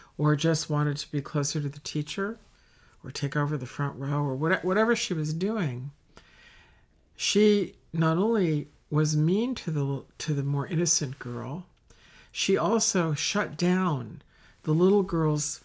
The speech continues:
presence for the first time in that little girl's life. The little girl realized, "Oh, I've taken a mental picture of what it is like to meet a violent person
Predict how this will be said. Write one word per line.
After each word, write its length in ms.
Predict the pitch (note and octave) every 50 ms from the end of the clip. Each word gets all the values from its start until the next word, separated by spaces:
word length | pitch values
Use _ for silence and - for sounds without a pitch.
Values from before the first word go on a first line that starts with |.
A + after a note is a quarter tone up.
| - -
presence 920 | - - - - F3+ F#3 F#3+ F3+ - - C#3+ A#2 - - - - - - - _ _ _ _ _ _ _ _ _ _ _ _ -
for 200 | - - F#3+ F3+
the 120 | E3+ D#3+
first 340 | D#3 - - A3+ G3+ - -
time 240 | - - G#3 F#3 F#3
in 80 | F3
that 140 | D#3+ D#3 -
little 160 | D#3+ D#3+ D#3+
girl's 360 | D#3 - D3 C#3 C#3 D3 -
life. 640 | - G3+ G3+ G#3 E3 - - - - - - - _ _ _ _ _ _ _ _ _ _ _ _ _ _ _ _ _ _ _ _ _ _ _ _ _ _ _ _ -
The 80 | -
little 240 | D#3+ E3 F3 G3 G#3+
girl 220 | G3+ G3 F#3+ F#3 F#3
realized, 760 | F3+ F#3+ G3+ G3 F#3 D#3 C3 C3 B2+ C3 C3 C#3 - - -
"Oh, 420 | - F3 F#3 F3 D#3 B2+ A#2+ C#3 - _ _ _ _ _ _ _ _ _ _ _ _ _ - - - - - _ -
I've 220 | - D3 D#3 D3+ D3+
taken 380 | - - G3 F#3+ F#3 F#3 D#3+
a 40 | D3+
mental 800 | C3+ C3 C3+ C#3+ D3+ F3 G3 F#3 - - A#3+ A3+ A3 A#3 - _ _ _
picture 720 | - - G3 F#3 F#3 - - - - C3 G#2 F#2+ D#2+ - - _ _ _ _ _ _ _ _ _ _ _ _ _ _ _ _ _ _ _ _ _ _ _ _ _ _ -
of 160 | - C#3 C3
what 120 | D3+ D#3 D#3
it 140 | E3+ E3 E3
is 180 | F3 E3 -
like 220 | D#3+ D3 C#3+ - -
to 140 | - -
meet 180 | D3+ D3 D3 C#3+
a 60 | C#3+
violent 500 | C3 C3+ C3+ B2+ C3 C3 C3 C3 B2 F2+
person 640 | - - - A#2 A2+ B2 - - - G#2+ A2 -